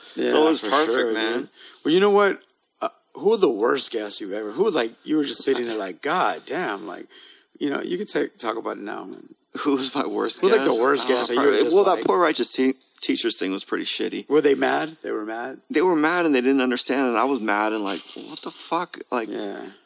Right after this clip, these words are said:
Speaker 2: two o'clock is two o'clock, 'cause I don't get free time. <laughs> I don't have, like, unlimited time. That was just
Speaker 1: Right.
Speaker 2: frustrating, you know? Um, the, it wasn't, I don't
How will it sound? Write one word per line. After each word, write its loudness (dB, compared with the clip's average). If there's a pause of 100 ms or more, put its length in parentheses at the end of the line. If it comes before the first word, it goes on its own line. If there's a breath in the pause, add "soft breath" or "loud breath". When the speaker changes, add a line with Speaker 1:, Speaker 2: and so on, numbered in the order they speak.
(140)
Speaker 2:
two 2
o'clock 0
is -4
two 0
o'clock, 0
'cause -4
I -2
don't -8
get -2 (180)
free -6
time. -4 (200)
<laughs> -18
I -8
don't -2
have, 2
like, 0
unlimited 2
time. -2 (300 loud breath)
That 2
was 2
just 2
Speaker 1:
Right. -4
Speaker 2:
frustrating, 0
you -4
know? -6 (380 soft breath)
Um, 0 (840 loud breath)
the, 2 (200)
it 4
wasn't, 2 (180)
I -6
don't -4